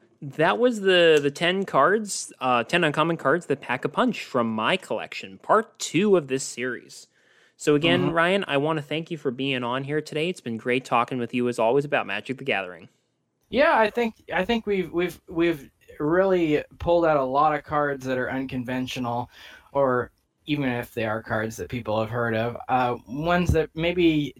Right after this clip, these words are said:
Speaker 2: don't quite get the spotlight as much as some other cards do. And I think a lot of that can be due to the fact that they've got an uncommon rarity rather than a nice gold little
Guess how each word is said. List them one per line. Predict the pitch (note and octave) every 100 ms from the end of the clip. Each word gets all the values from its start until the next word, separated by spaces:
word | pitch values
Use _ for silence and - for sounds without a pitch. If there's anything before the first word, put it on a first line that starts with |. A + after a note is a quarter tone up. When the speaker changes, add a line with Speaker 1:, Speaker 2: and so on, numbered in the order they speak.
| -
Speaker 2:
don't | D#3 D#3
quite | - C#3+ B2+
get | C#3+ C#3
the | B2+
spotlight | - C#3 B2 C3+ C3 B2+
as | B2
much | C3 B2
as | B2+ A#2+ - -
some | - D3 B2+
other | B2+ A#2+
cards | A#2 A2+ A2 A2 -
do. | A2 A2+ C3+
And | D3
I | F3
think | A3+ C4 A3
a |
lot | F3 D#3
of | D#3
that | D3+ C#3+
can | C#3+
be | C#3
due | C3 C#3
to | C3+
the | B2+
fact | B2 A#2+ -
that | C3
they've | B2+ A#2
got | B2 A#2+
an | A2+ A2
uncommon | B2 A#2+ B2+ A#2+ A2+ A2+
rarity | A2 A2 A2+ A2 G#2+ A2 - - - _
rather | - B2+ B2+
than | B2 A#2
a |
nice | A#2 A#2 A2 - _ _ _
gold | - C3+ B2+ B2+ B2
little | B2+ A2+ A2+ A2+